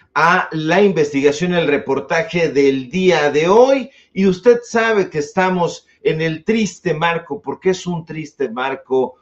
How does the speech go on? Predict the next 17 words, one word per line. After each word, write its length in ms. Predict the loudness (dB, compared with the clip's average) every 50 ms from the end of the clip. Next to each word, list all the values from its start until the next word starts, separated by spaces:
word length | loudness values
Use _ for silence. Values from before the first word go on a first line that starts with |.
| _ _ _
de 720 | -20 -8 -4 -2 -2 0 0 0 0 0 0 -2 -4 -6 _ _ _ _ _ _
la, 720 | -4 -2 -2 0 0 2 2 2 0 -2 -4 -8 -14 _ _ _ _ _ -8
la, 580 | -6 -2 0 0 0 0 0 0 -2 -4 -4 -4 -4
eh, 880 | -2 -2 -2 -2 -2 -2 -2 -2 -2 -2 -2 -2 -2 -4 -6 -8 -12 _ _
pues, 320 | -8 -8 -8 -8 -10 -10
la 200 | -8 -8 -6 -6
represión 840 | -6 -6 -6 -6 -8 -8 -8 -2 0 2 2 2 0 -2 -4 -6 -12 _ _ _ _ -12
del 340 | 0 2 2 2 2 2 0
dos 240 | 0 0 0 2
de 80 | 2 0
octubre 500 | 0 0 -2 _ -6 -4 0 2 2 4
de 140 | 4 4 2
mil 260 | 0 -2 -6 -4 -2
novecientos 840 | 0 2 2 2 0 -2 -4 -4 -4 -4 -4 -2 -2 -2 -2 -2
sesenta 580 | -4 -8 -6 -4 -4 -2 -2 -4 -4 0 0 2
y 120 | 4 6
ocho, 500 | 6 6 6 4 2 2 0 0 0 -4